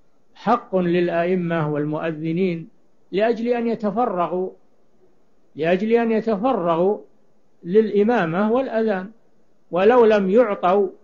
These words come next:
ما يعينهم وما ينفقونه على أنفسهم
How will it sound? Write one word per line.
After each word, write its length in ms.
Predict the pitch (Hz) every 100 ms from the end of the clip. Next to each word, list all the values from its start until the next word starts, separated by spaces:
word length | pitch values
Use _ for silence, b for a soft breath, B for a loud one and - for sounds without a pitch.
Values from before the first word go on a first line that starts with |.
| _ _
ما 340 | 170 185 196 190
يعينهم 840 | 185 156 226 240 196 160 185 190 - _ _ _ _ 143
وما 260 | 165 185
ينفقونه 920 | 196 202 196 190 190 240 190 165 175
على 300 | 151 190 185
أنفسهم 680 | 180 170 214 - 175 170